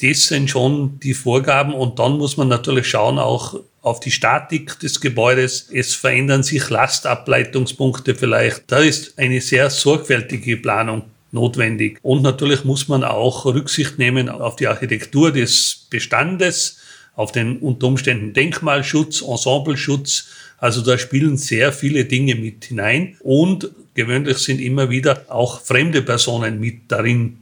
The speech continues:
betroffen, sprich die Nachbarn oder die anderen Miteigentümer oder Hauseigentümer. Da muss man natürlich, ist schon sehr intensiv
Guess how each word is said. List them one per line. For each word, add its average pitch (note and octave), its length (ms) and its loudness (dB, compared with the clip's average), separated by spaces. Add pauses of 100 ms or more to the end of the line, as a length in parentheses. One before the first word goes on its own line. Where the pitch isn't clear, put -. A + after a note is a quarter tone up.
betroffen, A#2 600 -4 (100)
sprich B2+ 340 0 (160)
die A2 160 -2
Nachbarn A#2 760 -2
oder A#2 300 -6
die A2 320 -6
anderen C#3+ 380 4
Miteigentümer C#3 840 2
oder A#2+ 280 2
Hauseigentümer. C3+ 960 2 (340)
Da G#2+ 140 2
muss D3+ 240 0
man C#3+ 120 2
natürlich, B2+ 380 2 (360)
ist C#3+ 180 -6
schon C3+ 240 0
sehr C3 340 2
intensiv C#3 920 -4